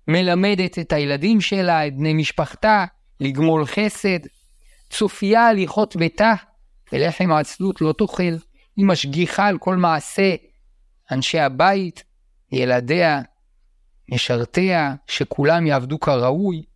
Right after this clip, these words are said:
לחם עצלות לא תאכל. לא מוכנה סתם לשבת רגל על רגל, ושכולם יעבדו. היא רוצה גם לעבוד בעצמה, אף על פי שיש לה משרתים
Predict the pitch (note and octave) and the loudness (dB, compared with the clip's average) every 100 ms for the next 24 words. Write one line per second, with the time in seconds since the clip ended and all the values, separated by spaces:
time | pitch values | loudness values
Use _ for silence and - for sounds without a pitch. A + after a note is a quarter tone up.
0 | _ - _ _ _ _ - C3+ F3 D3+ | _ -20 _ _ _ _ -4 0 2 0
1 | - F3+ D#3 D3+ D#3 G3+ - F3 D#3+ - | 0 -2 0 -2 0 -4 -2 -2 -4 -10
2 | _ _ _ _ _ _ _ _ - B2+ | _ _ _ _ _ _ _ _ -4 -2
3 | F#3 - E3 E3 E3 C#3 - E3+ D#3+ C#3+ | -2 -2 0 0 0 -4 -4 -2 0 0
4 | C#3 - F3+ E3+ F#3+ F#3+ _ - D#3+ D#3+ | -2 -2 -4 -2 -4 -6 _ -4 -2 0
5 | D#3 D3+ D#3+ F3 A3 A#3+ _ _ _ C#3+ | 0 0 0 0 0 -2 _ _ _ -6
6 | - - E3+ D#3+ D#3+ D3+ C#3 B2+ F#3 G#3 | -4 -2 0 2 2 2 0 -4 -8 -8
7 | _ _ - B2+ A#2+ - C#3+ D3 C#3+ C3+ | _ _ -6 -2 -2 0 0 2 2 2
8 | C#3 C#3 C3 - - F3 - _ _ _ | 0 0 0 0 0 -2 -2 _ _ _
9 | _ _ - B2+ C3 - F3 - D#3+ D3+ | _ _ -10 -6 -6 -2 0 0 0 0
10 | D3+ D3 - C#3 - C3+ | 0 0 0 -4 -2 -2